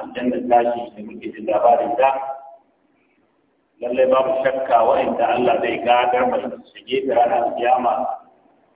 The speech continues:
su ne bayan da masu jin tsoron Allah. Idan shiga aljanna cikin sharadin da akwai jin tsoron Allah, aljanna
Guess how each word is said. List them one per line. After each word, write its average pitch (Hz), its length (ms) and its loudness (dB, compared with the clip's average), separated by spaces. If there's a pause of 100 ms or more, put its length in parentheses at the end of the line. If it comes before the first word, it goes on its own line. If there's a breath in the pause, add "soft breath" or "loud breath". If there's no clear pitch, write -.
(640)
su - 20 -10
ne 117 200 -2
bayan 123 540 2
da 120 200 4
masu - 360 -8
jin - 140 -20
tsoron - 380 -20
Allah. 339 260 -16 (2500)
Idan 214 320 -2 (180)
shiga 135 280 4
aljanna 135 600 2 (880)
cikin - 300 -14
sharadin 123 480 -4
da 117 140 -2 (100)
akwai 120 320 0
jin 120 240 0
tsoron - 260 0
Allah, - 320 4 (1040)
aljanna 135 560 2